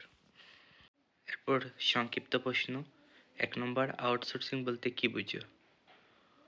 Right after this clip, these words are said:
এর উত্তর হচ্ছে আউটসোর্সিং হলো কোনো প্রতিষ্ঠানের নিজস্ব কাজের একটি অংশ বা পুরোটাই অন্য দেশের কর্মীকে নিয়ে দিয়ে করানো। সাধারণত কোনো কাজ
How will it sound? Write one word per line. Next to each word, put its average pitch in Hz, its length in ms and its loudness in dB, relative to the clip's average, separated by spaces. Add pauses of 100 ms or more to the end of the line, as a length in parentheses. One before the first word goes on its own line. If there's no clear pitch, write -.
(260)
এর 120 120 4
উত্তর 120 280 2
হচ্ছে 139 580 6
আউটসোর্সিং 117 680 2
হলো 120 280 2
কোনো 117 220 -8
প্রতিষ্ঠানের 117 600 2
নিজস্ব 113 440 0
কাজের 110 340 0
একটি 113 280 0
অংশ 110 280 -2
বা 117 160 0
পুরোটাই 113 580 0 (560)
অন্য 110 260 0
দেশের 113 280 0
কর্মীকে 113 540 -2
নিয়ে 110 340 2
দিয়ে 113 360 4
করানো। 113 480 2
সাধারণত 113 720 2 (560)
কোনো 110 180 0
কাজ 117 260 2